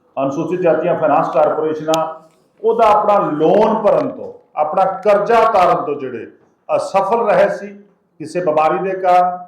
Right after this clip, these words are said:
ਕਿਸੇ ਕੁਦਰਤੀ ਮਾਰ ਦੇ ਕਾਰਨ, ਅੱਜ ਉਹਨਾਂ ਸਾਰੇ ਸੰਤਾਲੀ ਸੌ ਸਤਾਈ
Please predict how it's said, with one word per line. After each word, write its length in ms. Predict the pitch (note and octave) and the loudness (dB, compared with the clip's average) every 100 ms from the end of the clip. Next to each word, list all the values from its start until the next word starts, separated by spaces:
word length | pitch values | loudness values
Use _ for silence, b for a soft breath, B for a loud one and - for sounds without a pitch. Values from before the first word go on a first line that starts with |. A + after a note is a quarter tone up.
| _ _ _ - | _ _ _ -20
ਕਿਸੇ 200 | C#3+ F3 | -16 -12
ਕੁਦਰਤੀ 440 | E3+ E3+ F3+ F#3 | -6 -4 -2 -2
ਮਾਰ 280 | F#3 F3 F3 | 0 0 0
ਦੇ 60 | F3+ | -2
ਕਾਰਨ, 460 | F3+ E3 E3 E3 - _ _ _ E3 | -2 -2 -2 -8 -16 _ _ _ 0
ਅੱਜ 120 | F3+ F3+ | 0 0
ਉਹਨਾਂ 380 | F#3+ F#3+ G#3+ | -4 -2 0
ਸਾਰੇ 680 | F#3 F#3 F3 G#3 F#3+ - - - _ | 0 0 2 2 0 -4 -10 -18 _
ਸੰਤਾਲੀ 640 | E3+ E3 E3+ D#3 F3 F#3+ | -8 -6 -2 0 0 -2
ਸੌ 200 | - D3+ | -2 -4
ਸਤਾਈ 640 | - - E3+ F#3+ D#3+ - | -4 0 2 2 0 -6